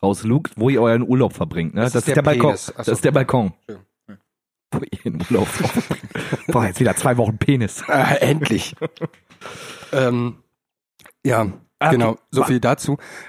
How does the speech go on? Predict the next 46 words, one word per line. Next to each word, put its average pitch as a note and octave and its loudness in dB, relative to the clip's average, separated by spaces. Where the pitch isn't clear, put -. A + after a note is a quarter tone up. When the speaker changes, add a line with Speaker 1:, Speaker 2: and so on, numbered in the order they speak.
Speaker 2:
Aber B2+ 0
wir C#3 0
sind E3 0
schon F#3 2
wieder D3 6
weg D3+ 2
von D#3+ 0
diesen C3+ -2
Verschwörungstheorien. A#2+ 0
Speaker 1:
Ja, G2+ 0
hast, E3+ 0
hast F#3 0
du A#3 4
eine, A2+ 2
hast C#3+ -2
du G3+ -2
eine C3 -2
gute? A2 -2
Wir A#2+ 2
haben D3+ 2
uns F#3+ 2
ja E3+ 0
so E3 2
ein D#3+ 0
bisschen - 0
vorbereitet. G2 0
Ich G2 -2
hab - -2
Felix D3+ -4
irgendwie C#3+ -4
vor B2+ -2
zwei - -2
Speaker 2:
Was B2+ -2
Speaker 1:
Tagen B2+ -2
Speaker 2:
heißt C3+ -4
Speaker 1:
gesagt A2+ -2
Speaker 2:
vorbereitet? A2+ 2
Ich G#2 -4
lese A#2 0
das A2+ -2
total G2 0
gerne. G2+ 2
Speaker 1:
Nee, A#2+ 2
er C#3 4
lebt D3 2
das. - -4